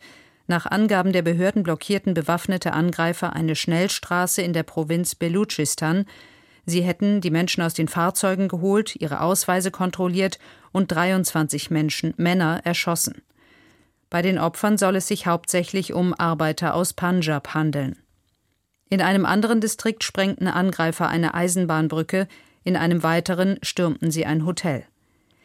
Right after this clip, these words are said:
Die Separatistengruppe Baluchistan Liberation Army bekannte sich zu den Gewalttaten. Ministerpräsident Sharif kündigte an, die Sicherheitskräfte würden Vergeltung üben und die Verantwortlichen vor Gericht stellen.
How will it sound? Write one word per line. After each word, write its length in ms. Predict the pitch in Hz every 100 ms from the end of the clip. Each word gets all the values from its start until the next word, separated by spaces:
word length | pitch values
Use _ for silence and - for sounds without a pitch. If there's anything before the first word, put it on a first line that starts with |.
| - - _ _ _
Die 80 | 196
Separatistengruppe 1160 | 208 220 208 202 240 240 247 233 226 247 240 202
Baluchistan 760 | 190 190 247 254 240 220 202
Liberation 720 | 196 180 180 175 175 - 185 170
Army 520 | 160 160 156 143 135
bekannte 420 | - 165 170 165
sich 220 | 160 165 -
zu 160 | 170
den 160 | 160 160
Gewalttaten. 800 | 156 160 156 - 160 151 143 147 - _ _ _
Ministerpräsident 880 | 170 175 180 185 - 175 170 170 170
Sharif 460 | - 156 170 196 -
kündigte 480 | 208 196 190 208 196
an, 320 | 180 190 180 - - -
die 80 |
Sicherheitskräfte 880 | 175 202 202 180 170 - 170 - 165
würden 280 | 165 170 170
Vergeltung 680 | - 165 170 185 180 196 190
üben 420 | 185 180 170 175
und 200 | - 160
die 60 | 170
Verantwortlichen 1000 | 180 - 156 147 151 147 - 143 - 147
vor 220 | - 151
Gericht 400 | 175 180 139 -
stellen. 460 | - 151 135 131